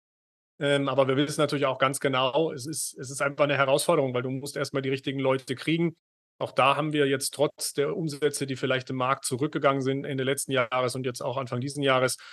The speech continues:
ähm, ist der Fachkräftemangel immer noch riesig. Und dann musst du die Leute eben auch wirklich ans Unternehmen binden und, ähm, dann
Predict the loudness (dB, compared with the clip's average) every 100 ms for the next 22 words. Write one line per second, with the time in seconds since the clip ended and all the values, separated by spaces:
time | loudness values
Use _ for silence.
0 | -20 -18 -6 -4 -4 -4 -2 4 4 4
1 | 0 0 0 0 0 0 0 0 4 4
2 | 4 _ _ _ _ _ -4 -4 -8 _
3 | 4 4 0 0 2 2 2 -2 -2 -2
4 | -2 -4 -6 -6 -6 -4 -4 -2 -2 0
5 | 0 0 0 0 -4 -6 _ _ _ -6
6 | -4 -4 -2 -2 2 4 2